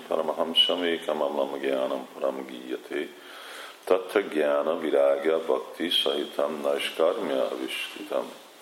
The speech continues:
Tatchinvan Supatam Vicharan Paro Bhaktya Vimuchyate Nara. Srimad Bhagavatam a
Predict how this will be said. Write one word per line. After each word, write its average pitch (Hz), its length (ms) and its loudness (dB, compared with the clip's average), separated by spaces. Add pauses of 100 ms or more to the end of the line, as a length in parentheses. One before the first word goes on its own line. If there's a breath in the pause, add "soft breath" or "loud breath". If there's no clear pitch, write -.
(400 loud breath)
Tatchinvan 76 760 0
Supatam - 760 -2 (440)
Vicharan 67 720 2 (160)
Paro 65 320 0
Bhaktya 67 640 0
Vimuchyate - 760 -8
Nara. - 460 0 (1800 loud breath)
Srimad 92 440 2
Bhagavatam 76 880 4
a 67 460 4